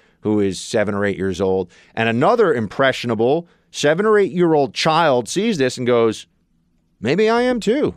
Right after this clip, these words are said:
You know, I'd, I'd like to get all this attention." That study was, I mean, they, they burned it to the ground. They pretended it never happened. They pulled it off the internet. They, "Oh, we can't." And it was a study done by people who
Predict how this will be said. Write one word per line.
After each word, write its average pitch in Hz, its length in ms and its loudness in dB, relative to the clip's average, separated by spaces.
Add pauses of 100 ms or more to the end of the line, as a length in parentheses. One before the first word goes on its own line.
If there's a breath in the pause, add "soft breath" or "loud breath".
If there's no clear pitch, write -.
You 101 80 -2
know, 151 120 0
I'd, - 200 -4
I'd 160 160 -2
like 180 180 -2
to 110 80 -10
get 98 120 -2
all 87 80 -2
this 85 160 -10
attention." - 360 -18 (760)
That 127 320 -2
study 151 720 -4
was, 95 640 -4 (140)
I 113 100 -2
mean, 117 240 -2
they, 143 240 0
they 135 240 -4
burned 120 480 -4
it 143 120 -8
to 113 120 -8
the 113 100 -6
ground. 85 680 -12
They 113 220 0
pretended 120 500 -4
it 85 120 -6
never 110 340 -2
happened. 117 400 -4 (280 soft breath)
They 92 180 -4
pulled 135 480 0
it 131 80 0
off 123 220 2
the 113 200 -4
internet. 117 460 -2
They, 87 200 -4
"Oh, 110 220 0
we 107 160 0
can't." 110 360 -4 (280 loud breath)
And 117 100 -4
it 123 40 -2
was 139 120 -2
a 127 60 -4
study 156 240 -4
done 117 260 -2
by 107 180 0
people 101 400 -4
who 98 320 -2